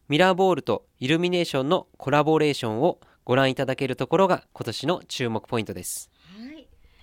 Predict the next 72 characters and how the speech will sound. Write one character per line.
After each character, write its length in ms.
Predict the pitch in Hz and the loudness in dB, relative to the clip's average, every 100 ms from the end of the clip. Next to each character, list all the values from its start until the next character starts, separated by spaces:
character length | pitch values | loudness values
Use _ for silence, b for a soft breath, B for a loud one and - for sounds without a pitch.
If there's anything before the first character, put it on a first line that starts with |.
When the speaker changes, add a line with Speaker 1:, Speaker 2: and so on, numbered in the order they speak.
| b b - | b b -12
Speaker 2:
イ 80 | 185 | -6
ル 100 | 202 | -2
ミ 100 | 220 | 0
ネ 180 | 220 226 | 0 -2
ー 20 | |
シ 160 | - | -2
ョ 80 | 202 | -2
ン 80 | 180 | -2
も、 280 | 170 160 - | -2 -4 -8
こ 100 | - | -12
の 120 | 170 170 | -8 -6
ミ 140 | 170 | -4
ラ 200 | 196 214 | -2 -2
ー 20 | |
ボ 200 | 185 214 | 0 0
ー 20 | |
ラ 180 | 196 185 | 2 0
ー 20 | 175 | 0
な 100 | 208 | 0
ど 140 | 254 | 0
も 100 | 180 | -2
含 240 | - 392 | -2 0
め 140 | 427 415 | 0 0
て 100 | 240 | 0
で 80 | 196 | -2
す 140 | 196 | -2
ね、 120 | 202 B B - | -4 B B -6
全 200 | 208 220 | -4 -2
体 220 | 214 208 | -2 -2
の 100 | 202 | -4
雰 160 | 208 254 | -2 -2
囲 120 | 370 | 0
気 120 | 349 | 0
を 80 | 339 | 2
ま 120 | 254 | 2
た 160 | 220 190 | 0 -2
お 40 | |
楽 220 | 175 180 | -4 -6
し 140 | 185 190 | -6 -8
み 80 | 185 | -8
い 20 | |
た 100 | 185 | -8
だ 80 | 202 | -10
き 100 | - | -8
た 120 | 208 | -8
い 60 | |
と 80 | 180 | -8
思 120 | 175 | -8
い 60 | 170 | -4
ま 100 | 196 | -4
す。 160 | - - B B B - | -4 -8 B B B 2
で 120 | 277 | 2
は 100 | 269 | 4
最 240 | 302 330 | 2 0
後 80 | 277 | 2
に 140 | 233 | 2
こ 100 | 220 | 2
の 100 | 208 | 2
ラ 160 | 196 294 | 2 2
ジ 160 | - 415 | 2 2
オ 60 | |
を 40 | 370 | 0
聴 120 | 294 | -4
き 120 | 277 | 0
の 120 | 240 | 0
市 200 | 226 233 | 0 0
民 160 | 277 277 | 0 2
の 80 | 226 | 2
皆 240 | 185 208 | 0 -2
さ 140 | 269 285 | -4 0
ん 120 | 240 | 0
へ、 140 | 226 | 0